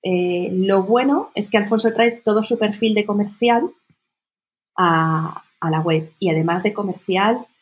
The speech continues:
de haber sido comercial duro, o sea, de, de puerta fría. De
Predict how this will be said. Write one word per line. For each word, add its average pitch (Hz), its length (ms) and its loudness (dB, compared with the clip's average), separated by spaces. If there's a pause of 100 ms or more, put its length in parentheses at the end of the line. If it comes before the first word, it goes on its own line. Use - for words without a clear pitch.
(280)
de 165 260 -4
haber 165 160 -2
sido 220 200 0
comercial 220 440 0
duro, 208 280 0
o 160 40 -2
sea, 160 160 -4
de, 156 180 -2
de 156 120 -6
puerta 180 380 2
fría. 214 500 0
De 160 500 -6